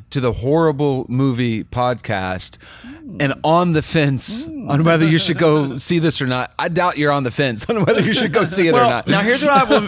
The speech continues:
Speaker 2: I'm gonna tell you folks this, and I should have started the episode out with this. My six-year-old, um, he went with us, and we all, we all looked at each other throughout the movie, go, looking at each other, going,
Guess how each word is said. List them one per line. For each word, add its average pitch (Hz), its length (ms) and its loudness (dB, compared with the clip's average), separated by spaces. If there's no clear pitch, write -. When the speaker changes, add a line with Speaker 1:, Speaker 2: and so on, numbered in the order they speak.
Speaker 2:
I'm 233 180 2
gonna 262 80 -2
tell 196 180 -2
you 214 140 -6
folks 123 280 -4
this, 101 240 -4
and 117 80 -4
I 120 60 -4
should 175 180 -6
have 143 100 -6
started 104 400 -6
the 104 120 -4
episode 110 300 -6
out 82 100 -6
with 67 100 -14
this. 82 220 -10
My 107 120 -4
six-year-old, 151 840 -2
um, 104 320 -2
he 123 100 -4
went 123 180 -4
with 113 180 -4
us, - 420 -10
and 110 200 -4
we 175 160 0
all, 160 380 2
we 190 160 -2
all 160 240 2
looked 151 180 -4
at 123 80 -6
each 120 160 -8
other 113 160 -2
throughout 117 340 -4
the 110 80 -8
movie, 104 340 -4
go, 104 200 -4
looking 113 300 -6
at 101 80 -8
each 107 40 -6
other, 104 120 -4
going, 87 480 -8